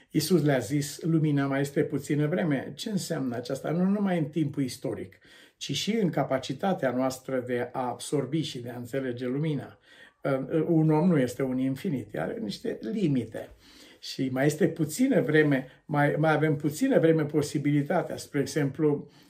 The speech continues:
uh, când se face respirația artificială unui om, uh, dacă se depășește un anume timp, se știe că din clipa aceea creierul este, este scos din funcție, este distrus complet.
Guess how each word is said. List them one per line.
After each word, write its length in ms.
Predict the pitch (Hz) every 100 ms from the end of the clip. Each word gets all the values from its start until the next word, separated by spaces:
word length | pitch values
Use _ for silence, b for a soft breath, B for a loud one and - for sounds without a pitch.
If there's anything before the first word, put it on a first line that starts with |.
| B -
uh, 300 | 139 135 131
când 180 | 156 147
se 120 | 147
face 300 | 147 147 147
respirația 580 | 143 - 147 147 147 139
artificială 640 | 131 127 123 - 156 135
unui 320 | 117 123 120
om, 220 | - 156 139
uh, 880 | - - _ - - - _ 123 117
dacă 280 | 123 127
se 160 | 131 135
depășește 920 | 127 123 131 156 147 - 135 127 120 -
un 140 | 135
anume 380 | 123 139 147 123
timp, 400 | - 147 131 117
se 180 | - 123
știe 360 | - 165 127
că 100 | -
din 140 | 107 113
clipa 300 | 131 117 120
aceea 280 | - 127
creierul 400 | 120 135 131 120
este, 360 | 113 113 - - B B B
este 460 | - 127 - 139 135
scos 360 | - - 120
din 140 | 117 123
funcție, 380 | 123 127 - 127
este 220 | 127 135
distrus 480 | 131 131 135 123 -
complet. 400 | 135 131 139